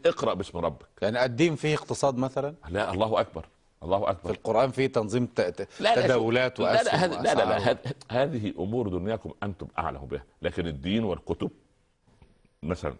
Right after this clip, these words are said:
Speaker 1: المضاربة،
Speaker 2: لا.
Speaker 1: المرابحة، المشاركة، القرض الحسن، الإجارة، السلم، كل دي أبواب في الفقه.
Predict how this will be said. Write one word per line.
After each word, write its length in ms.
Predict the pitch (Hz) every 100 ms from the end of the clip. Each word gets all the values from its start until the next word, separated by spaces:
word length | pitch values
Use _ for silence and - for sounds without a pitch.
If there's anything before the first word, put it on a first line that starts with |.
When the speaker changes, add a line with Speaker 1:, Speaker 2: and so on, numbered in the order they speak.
| _ -
Speaker 1:
المضاربة، 580 | 85 82 82 85 71 64 - _ _
Speaker 2:
لا. 220 | - 87 76 _ _ _
Speaker 1:
المرابحة، 640 | 85 90 98 92 71 - - _ _ _ -
المشاركة، 640 | 87 87 101 92 80 - - _ _ _
القرض 320 | 73 - 98
الحسن، 360 | 90 101 95 71 - _ _ _ -
الإجارة، 600 | 82 90 104 101 78 71 _ _ _ -
السلم، 400 | - - 107 85 - _ _
كل 120 | 117
دي 60 | 117
أبواب 180 | 117 139
في 80 |
الفقه. 340 | - - 139